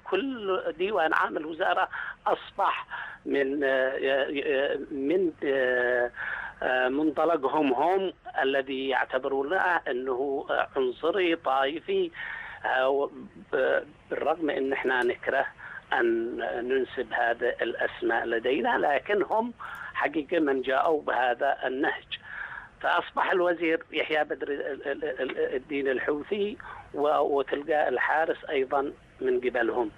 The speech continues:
آه، ال-، ال-، الكارثة أيضًا أنه أن، أن توجههم لا، لا ي-، لا ي-، لا، لا يمكن، لا يوجد له أي مقاومة.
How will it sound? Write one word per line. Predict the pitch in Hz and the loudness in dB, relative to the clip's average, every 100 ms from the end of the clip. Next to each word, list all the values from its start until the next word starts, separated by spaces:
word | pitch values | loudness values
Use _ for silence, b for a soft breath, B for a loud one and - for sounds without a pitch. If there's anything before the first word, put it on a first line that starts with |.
| B B B B - | B B B B -6
آه، | - 139 135 131 131 - - - - - - - - - | 0 2 4 2 0 -2 -14 -20 -20 -20 -20 -20 -20 -2
ال-، | 143 160 | 2 2
ال-، | 147 151 | 2 2
الكارثة | 139 - 226 214 180 | 2 0 0 2 2
أيضًا | 190 185 175 147 143 147 135 B B B - - | 0 2 0 2 2 0 -4 B B B -10 0
أنه | 208 226 175 180 180 - | 2 4 2 2 2 0
أن، | 135 143 | -2 -2
أن | 147 135 131 | -2 0 0
توجههم | 131 185 202 - 156 - 131 143 156 - - - - - - - - - - - | 0 2 2 0 -2 0 2 2 0 -8 -20 -20 -20 -20 -20 -20 -20 -20 -16 -6
لا، | 123 165 185 165 | 0 2 4 2
لا | 147 147 | 2 2
ي-، | 180 160 - | 2 2 -2
لا | 156 165 | 0 2
ي-، | 156 160 156 | 2 -2 -4
لا، | 165 151 | 0 0
لا | 160 156 | 2 2
يمكن، | 160 160 - | 2 0 -2
لا | 170 156 156 | -4 0 2
يوجد | 143 165 156 170 160 | 2 2 0 -2 0
له | 160 - | -2 0
أي | 151 147 | -2 0
مقاومة. | 135 131 127 120 113 113 | 0 0 2 2 2 -2